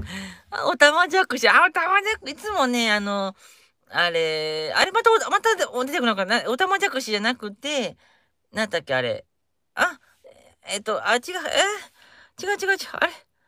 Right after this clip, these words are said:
また出てこなくなった。いつも出てこないんですよ。天の弱。天の弱はいつも出てこなくてね。天の弱、あの、そう、天の弱が、なぜかオタマジャクシが出てくるんですよね。<laughs> 天の弱とオタマジャク全然違うのにね。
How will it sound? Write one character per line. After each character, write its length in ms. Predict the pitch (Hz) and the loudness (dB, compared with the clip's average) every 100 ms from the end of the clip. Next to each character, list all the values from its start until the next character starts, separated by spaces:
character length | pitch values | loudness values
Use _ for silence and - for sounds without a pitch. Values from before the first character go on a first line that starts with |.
| _ _ | _ _
ま 120 | - 440 | -4 2
た 80 | |
出 100 | 453 453 | 4 4
て 40 | |
こ 100 | 339 | 6
な 80 | 262 | 4
く 20 | |
な 80 | 220 | 4
っ 20 | |
た。 60 | 208 | 2
い 80 | 339 | 0
つ 100 | 466 | -2
も 100 | 330 | 0
出 80 | 269 | 0
て 60 | |
こ 80 | 226 | 0
な 80 | 196 | 0
い 20 | |
ん 0 | |
で 20 | |
す 60 | 175 | 2
よ。 80 | 226 | 4
天 260 | 403 427 | 6 4
の 140 | 415 262 | 2 2
弱。 340 | 208 - 139 | 0 0 2
天 180 | 220 403 | 4 2
の 120 | 403 | 2
弱 180 | 302 208 | 0 0
は 80 | 269 | -2
い 20 | |
つ 60 | |
も 140 | 359 240 | -2 -2
出 100 | 208 | -2
て 80 | 196 | 0
こ 100 | 165 | -2
な 120 | 143 | -4
く 80 | 123 | -8
て 100 | 113 | -8
ね。 280 | 104 101 - - - - - | -8 -12 -18 -20 -20 -12 -2
天 160 | 370 | 0
の 240 | 415 440 370 | 0 -2 -2
弱、 180 | 349 _ - | -4 _ -6
あ 80 | 214 | -4
の、 280 | 214 214 214 _ _ _ _ - | -2 -4 -6 _ _ _ _ -4
そ 120 | 180 | -2
う、 60 | 139 | 0
天 240 | 208 349 403 | 2 2 0
の 120 | 415 | -2
弱 380 | 311 254 - 208 | -4 -6 -6 -8
が、 320 | 214 359 240 | -2 0 0
な 100 | 190 | 0
ぜ 80 | 254 | -4
か 60 | 170 | -6
オ 80 | 214 | -4
タ 140 | 359 | 0
マ 120 | 359 | 0
ジ 120 | 349 | -2
ャ 40 | 349 | -4
ク 120 | 233 | -6
シ 160 | - 143 | -6 -6
が 80 | |
出 100 | 139 | -8
て 80 | 143 | -8
く 140 | - 107 | -12 -14
る 60 | |
ん 20 | |
で 40 | 95 | -14
す 60 | |
よ 60 | 87 | -12
ね。 200 | 98 92 - - - 311 - | -14 -14 -18 -16 -8 -4 0
<laughs> 440 | - 220 240 254 214 | 2 2 0 -6 0
天 140 | 233 | 2
の 180 | 427 440 | 2 0
弱 160 | 247 | 0
と 80 | 190 | -2
オ 60 | 175 | -4
タ 80 | 294 | -2
マ 100 | 320 | -4
ジ 60 | |
ャ 40 | 196 | -6
ク 60 | |
全 160 | 151 226 | -4 -2
然 180 | 330 339 | 2 0
違 20 | |
う 60 | 262 | 0
の 100 | 123 | -2
に 40 | |
ね。 240 | 127 120 | -4 -6